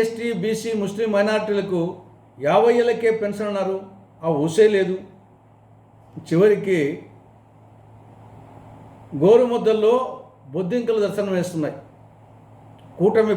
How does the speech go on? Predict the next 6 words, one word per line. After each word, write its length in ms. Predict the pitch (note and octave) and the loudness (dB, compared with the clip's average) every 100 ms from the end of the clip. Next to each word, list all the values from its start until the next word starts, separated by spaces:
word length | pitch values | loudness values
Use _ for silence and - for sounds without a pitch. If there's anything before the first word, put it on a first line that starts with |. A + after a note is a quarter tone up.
| E3+ | 0
పాలనలో 440 | F3+ F#3+ E3+ E3+ B3+ C4+ - - - - - _ - - - | 2 2 0 0 -2 -4 -10 -20 -20 -20 -20 _ -20 -20 -4
పరిస్థితి 380 | D#3+ G#3+ G#3+ G#3 F#3 | -2 -2 0 2 4
ఏ 20 | F#3 | 2
స్థాయికి 280 | G3+ G#3 G3+ F3+ | 2 2 2 -2
దిగజారిందంటే 720 | F3+ F#3+ F#3 F3 D3+ D3+ A3+ C4 - - - - - - - B2 | -2 -2 0 -2 -4 -4 -6 -6 -14 -20 -20 -20 -20 -20 -20 -2
గోరుముద్దల్లో 720 | E3 A3+ A3+ A3+ F#3+ F#3+ G3+ | 4 6 4 0 0 2 2